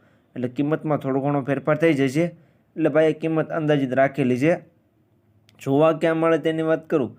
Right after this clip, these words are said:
તો ગામ વડોદરા ઝાલા, તાલુકો સૂત્રાપાડા, જિલ્લો ગીર સોમનાથ. તમને ગીર સોમનાથ જિલ્લામાં આ આઈશર ટ્રેક્ટર જોવા મળી જાય છે.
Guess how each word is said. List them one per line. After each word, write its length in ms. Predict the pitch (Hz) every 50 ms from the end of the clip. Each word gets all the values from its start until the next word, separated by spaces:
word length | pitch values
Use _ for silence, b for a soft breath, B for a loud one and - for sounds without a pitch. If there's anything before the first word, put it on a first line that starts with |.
| b b b b b b -
તો 60 | 123
ગામ 300 | 117 127 135 147 151 147
વડોદરા 400 | 139 151 160 165 156 160 151 143
ઝાલા, 380 | 123 120 131 143 143 139 139 151 - b b b b b b b b b _ _ _ _ _ -
તાલુકો 380 | - 143 147 156 156 151 - 156
સૂત્રાપાડા, 680 | 151 160 156 151 - 165 156 - - 143 135 143 147 147 - - _ _ _ _ _ _ _
જિલ્લો 300 | 135 127 135 147 156 151
ગીર 280 | 135 131 143 156 156 147
સોમનાથ. 460 | 147 156 156 156 151 139 135 131 - - _ _ _ -
તમને 220 | 131 135 139 143 139
ગીર 300 | 117 117 131 147 151 147
સોમનાથ 400 | 147 147 143 147 151 151 147 120
જિલ્લામાં 480 | 123 127 139 147 143 143 147 151 143 - - -
આ 180 | 131 131 135 139 135
આઈશર 280 | 131 131 127 143 147
ટ્રેક્ટર 320 | 123 131 131 127 - 143 139 120
જોવા 260 | 104 113 120 135 139
મળી 220 | 139 139 156 165 151
જાય 140 | 131 127
છે. 160 | 123 123 156